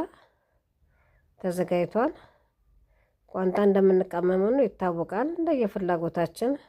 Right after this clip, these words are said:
ሚጥሚጣም ጨውም እንዲሁም ደግሞ ቁንዶ በርበሬ ኮረሪማም የምንጨምር ልኖር እንችላለን። ግን እያንዳንዷን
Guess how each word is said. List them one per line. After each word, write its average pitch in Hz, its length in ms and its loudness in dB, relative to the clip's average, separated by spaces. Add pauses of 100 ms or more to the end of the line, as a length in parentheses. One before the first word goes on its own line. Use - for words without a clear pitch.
(840)
ሚጥሚጣም 185 640 -2
ጨውም 185 320 2 (1040)
እንዲሁም 185 360 2
ደግሞ 180 240 2 (100)
ቁንዶ 175 300 -2
በርበሬ 165 360 0 (960)
ኮረሪማም 240 580 2
የምንጨምር 196 640 2
ልኖር 196 320 2
እንችላለን። 175 680 -2 (220)
ግን 233 220 -2 (1000)
እያንዳንዷን 247 800 4